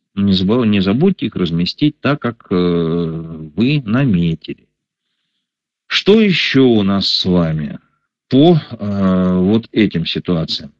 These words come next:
Что я упустил, что я не сказал, давайте посмотрим.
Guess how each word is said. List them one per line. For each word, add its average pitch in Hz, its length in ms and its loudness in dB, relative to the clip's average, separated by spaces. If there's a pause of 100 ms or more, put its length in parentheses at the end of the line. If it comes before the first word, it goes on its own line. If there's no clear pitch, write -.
(420)
Что - 260 0
я 110 140 4
упустил, 95 420 -2
что - 220 -2
я 107 160 2
не 92 160 2
сказал, 104 560 0
давайте 101 420 0
посмотрим. 95 720 -2